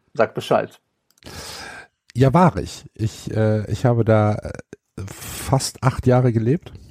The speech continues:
Speaker 2: Ich komme ja eigentlich aus der Kleinstadt. Ich komme ja eigentlich aus der Vorstadt, aus Brühl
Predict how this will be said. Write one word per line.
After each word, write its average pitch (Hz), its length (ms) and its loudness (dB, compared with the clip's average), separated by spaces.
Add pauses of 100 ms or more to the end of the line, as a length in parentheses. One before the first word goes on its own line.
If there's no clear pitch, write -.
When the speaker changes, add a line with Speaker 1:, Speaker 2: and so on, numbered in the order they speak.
(340)
Speaker 2:
Ich 113 100 -6
komme 120 200 4
ja 95 80 4
eigentlich 104 280 2
aus 92 100 -2
der 98 100 -4
Kleinstadt. - 580 -2
Ich - 140 -16
komme 110 200 2
ja 101 60 0
eigentlich 107 260 0
aus 110 120 0
der - 100 -2
Vorstadt, - 640 -2 (540)
aus 110 200 0
Brühl 127 580 2